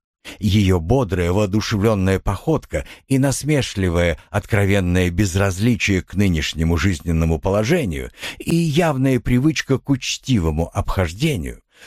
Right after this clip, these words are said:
пробудили его интерес. Её волосы были уложены на свободный французский манер, ещё по имперской моде, а щёки были испещрены не сильно выступающими, но заметными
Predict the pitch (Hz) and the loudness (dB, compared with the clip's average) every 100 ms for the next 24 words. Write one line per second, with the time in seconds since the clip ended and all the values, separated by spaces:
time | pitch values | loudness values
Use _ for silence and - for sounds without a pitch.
0 | - - 120 107 113 120 175 185 113 107 | -6 2 2 4 2 2 2 2 2 0
1 | 107 - 110 - 85 60 - - - _ | 0 0 -2 0 -2 -2 -8 -12 -16 _
2 | _ _ _ - - 90 90 82 82 92 | _ _ _ -14 -2 2 2 2 2 2
3 | 143 95 - 87 90 90 90 131 170 123 | 0 -2 -2 0 2 2 2 2 2 2
4 | 139 123 - 147 151 - 123 113 151 131 | 0 0 -4 -4 -2 -2 -2 0 0 0
5 | 135 127 113 - 113 95 - 95 85 71 | 0 0 -2 -2 -4 -4 -2 0 0 0
6 | 64 - - - - 101 - 98 85 92 | -4 -6 -14 -8 0 2 2 0 0 0
7 | 95 87 95 82 - 120 117 71 - - | 0 0 0 -2 -2 0 0 0 -6 -18
8 | _ _ - - 123 - 190 - 147 139 | _ _ -10 -2 0 2 0 0 0 2
9 | 135 143 151 - - 143 - 117 113 160 | 2 0 -2 -4 -2 0 0 0 0 2
10 | 165 - - 147 127 180 175 156 135 127 | 0 -4 -2 0 0 -2 0 0 0 -2
11 | - 127 151 147 101 85 - 80 78 - | -2 -4 0 0 0 -2 -4 -4 -8 -10
12 | _ 110 110 104 101 151 151 131 127 117 | _ 0 2 2 2 2 0 0 2 0